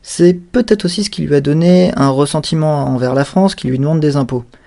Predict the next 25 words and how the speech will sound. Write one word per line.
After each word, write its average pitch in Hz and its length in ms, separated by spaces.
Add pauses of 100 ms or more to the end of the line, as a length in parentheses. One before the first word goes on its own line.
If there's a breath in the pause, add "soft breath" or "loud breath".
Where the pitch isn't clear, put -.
(460 soft breath)
Il - 60
faut 160 140
aussi 165 180
noter 180 320
que 160 100
dans 139 100
ces 131 220
années-là, 151 460
une 151 160
de 135 80
ses 135 160
tournées 139 360
a 113 100
été 127 200
un 127 120
gouffre 139 420
financier. 165 720 (420 loud breath)
Bon, 120 120 (200)
c'est - 220
l'époque 170 340
des 180 100
yéyés, 165 480
hein, 131 220 (500 soft breath)
entre 143 320
autres. 143 320